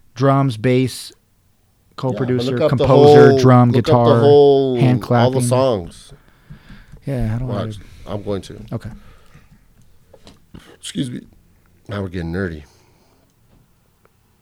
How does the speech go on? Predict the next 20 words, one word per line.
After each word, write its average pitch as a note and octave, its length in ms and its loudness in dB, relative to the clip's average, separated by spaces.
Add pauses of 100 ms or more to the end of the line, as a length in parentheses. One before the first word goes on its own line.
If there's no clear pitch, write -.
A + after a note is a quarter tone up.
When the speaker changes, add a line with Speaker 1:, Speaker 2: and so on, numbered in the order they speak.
(460)
Speaker 2:
Thanks C#3 200 -8
for C3 80 -14
coming A2+ 280 -12
through, F2 220 -18
bro. E2 220 -14 (340)
Speaker 1:
No G#2+ 60 -16
problem. C#3 280 -16 (220)
Thank A2+ 100 -8
you A2 60 -8
for A#2 80 -6
having B2 200 -6
me. F#2+ 60 -10 (1000)
Speaker 2:
It's F2 180 -16
like E2+ 140 -18
I E2 40 -16
should - 220 -18
put - 120 -20
Common F#2 360 -12
because E2 320 -16
that's, F2 240 -14